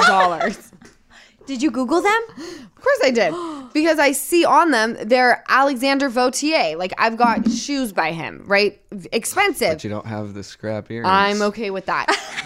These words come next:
Speaker 2: <laughs>
Speaker 1: I am not mad about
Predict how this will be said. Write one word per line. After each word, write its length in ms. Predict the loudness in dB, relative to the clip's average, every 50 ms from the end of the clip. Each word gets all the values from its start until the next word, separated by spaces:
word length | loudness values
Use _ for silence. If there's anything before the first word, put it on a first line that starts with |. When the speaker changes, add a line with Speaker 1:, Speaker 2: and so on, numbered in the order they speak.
| -4
Speaker 2:
<laughs> 40 | 0
Speaker 1:
I 160 | 2 4 4 4
am 280 | 2 2 2 2 2 2
not 340 | 4 6 6 6 4 4
mad 640 | 2 2 2 2 4 4 4 4 2 2 -2 -4 -8 -10 -14 -14 _ 0
about 720 | 0 0 0 2 2 4 4 4 4 0 -4 -12 -16 -16